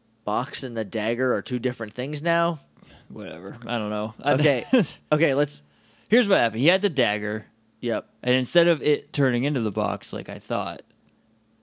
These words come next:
Speaker 2: they sw-, they swapped 'em. So
Speaker 1: Yes.
Speaker 2: they teleported out the dagger and in the box that
Speaker 1: Right.
Speaker 2: just happens to be designed to
Speaker 1: To
Speaker 2: look
Speaker 1: match.
Speaker 2: like it used to be the dagger. <laughs>
Speaker 1: Yeah.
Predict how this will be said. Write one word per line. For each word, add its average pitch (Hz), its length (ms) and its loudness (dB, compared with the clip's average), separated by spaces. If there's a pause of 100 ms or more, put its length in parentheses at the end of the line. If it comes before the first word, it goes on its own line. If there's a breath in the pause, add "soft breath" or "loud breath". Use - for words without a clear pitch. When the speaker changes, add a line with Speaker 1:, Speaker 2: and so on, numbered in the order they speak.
(720)
Speaker 2:
they 113 220 0
sw-, - 460 -4 (220)
they 110 240 0 (580)
swapped 135 500 2
'em. - 260 -8
So 120 140 0
Speaker 1:
Yes. 131 200 2
Speaker 2:
they 160 60 4
teleported 147 440 2
out 139 240 2
the 135 80 -2
dagger 120 420 2
and 117 160 0
in 127 260 0
the 113 60 -2
box 104 460 0
that 131 80 0
Speaker 1:
Right. 117 60 2
Speaker 2:
just 123 140 -2
happens 131 360 2
to 131 80 -4
be 131 100 -2
designed 127 680 0 (800 soft breath)
to 135 80 -2
Speaker 1:
To 123 60 0
Speaker 2:
look 120 100 4
Speaker 1:
match. 101 80 -2
Speaker 2:
like 120 340 0 (840)
it - 180 -4 (100)
used 120 240 -8
to 107 40 -12
be 113 120 -2
the 107 100 -4
dagger. 107 400 0
<laughs> 143 40 -6
Speaker 1:
Yeah. 131 320 0